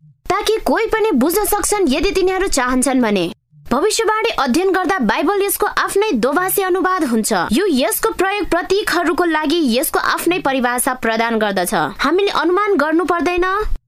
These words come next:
हामीले बाइबलको अंशहरू बेवास्ता गर्नु हुँदैन जुन हामीलाई उपयुक्त छैन, वा बाइबलको अंशहरू लागू हुँदैन, वा यसमा हाम्रो आफ्नै शब्दहरू थप्नु हुँदैन।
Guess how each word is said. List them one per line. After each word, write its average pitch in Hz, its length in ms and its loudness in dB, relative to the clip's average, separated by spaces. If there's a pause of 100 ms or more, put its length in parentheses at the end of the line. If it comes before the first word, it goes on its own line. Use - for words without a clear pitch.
(160)
हामीले 403 300 2
बाइबलको 311 480 0
अंशहरू 359 540 0
बेवास्ता 285 480 0
गर्नु 247 300 2
हुँदैन 190 360 2
जुन 247 220 0
हामीलाई 339 400 2
उपयुक्त 226 520 -2
छैन, 190 300 0 (340)
वा 254 100 0
बाइबलको 320 480 -2
अंशहरू 349 560 0
लागू 226 400 0
हुँदैन, 196 380 -2 (400)
वा 294 100 0
यसमा 349 380 0
हाम्रो 370 260 0
आफ्नै 381 240 -2
शब्दहरू 240 480 -4
थप्नु 214 320 -8
हुँदैन। 185 320 -6